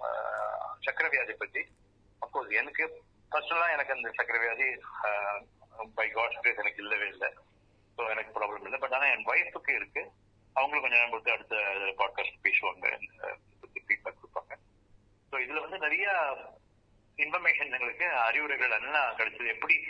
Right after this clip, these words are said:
தடுக்க முடியும், ஆர், ஆ, வராம இருக்கிறதுக்கு என்னென்ன, ஆ, நம்ம, ஆ, நம்ம பண்ணலாம். That is, ஆ, இது வந்து ஒரு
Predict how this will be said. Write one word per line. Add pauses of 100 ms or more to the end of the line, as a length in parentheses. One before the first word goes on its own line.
(340)
தடுக்க
முடியும்,
ஆர், (140)
ஆ, (580)
வராம
இருக்கிறதுக்கு
என்னென்ன, (240)
ஆ,
நம்ம, (320)
ஆ,
நம்ம
பண்ணலாம்.
That
is, (480)
ஆ,
இது
வந்து
ஒரு